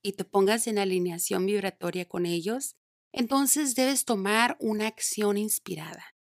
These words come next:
Y esto siempre vendrá de una forma de impulso intuitivo. Como idea te puedo dar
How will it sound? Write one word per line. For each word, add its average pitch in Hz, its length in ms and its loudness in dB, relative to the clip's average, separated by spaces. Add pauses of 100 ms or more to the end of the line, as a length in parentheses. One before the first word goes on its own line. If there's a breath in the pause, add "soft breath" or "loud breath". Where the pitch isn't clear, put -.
(460)
Y 269 100 6
esto 294 260 2
siempre 320 340 4
vendrá 226 680 4
de 214 100 0
una 233 260 2
forma 240 600 2
de 226 520 0
impulso 226 1000 0
intuitivo. 190 760 -4 (680)
Como 220 240 4
idea 226 300 4
te - 80 -16
puedo 208 320 2
dar 220 480 4